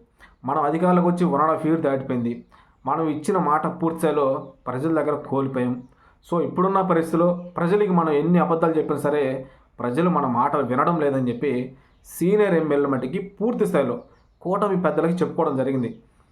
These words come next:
మరి కొంతమంది ఒకటే మాట చెప్పేశారు, "మీరు ఎన్ని ఆంక్షలు పెట్టినా, ఎన్ని రూల్స్ పెట్టినా సరే మమ్మల్ని నాలుగు గోడల మధ్య మీరు బంధిస్తున్నారు. So, మా నియోజకవర్గంలో మేము ఇంత డబ్బు ఖర్చు పెట్టి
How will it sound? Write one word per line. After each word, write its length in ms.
మరి 220
కొంతమంది 380
ఒకటే 220
మాట 200
చెప్పేశారు, 420
"మీరు 180
ఎన్ని 340
ఆంక్షలు 360
పెట్టినా, 360
ఎన్ని 240
రూల్స్ 320
పెట్టినా 200
సరే 440
మమ్మల్ని 400
నాలుగు 300
గోడల 280
మధ్య 220
మీరు 160
బంధిస్తున్నారు. 800
So, 60
మా 280
నియోజకవర్గంలో 500
మేము 160
ఇంత 120
డబ్బు 320
ఖర్చు 220
పెట్టి 420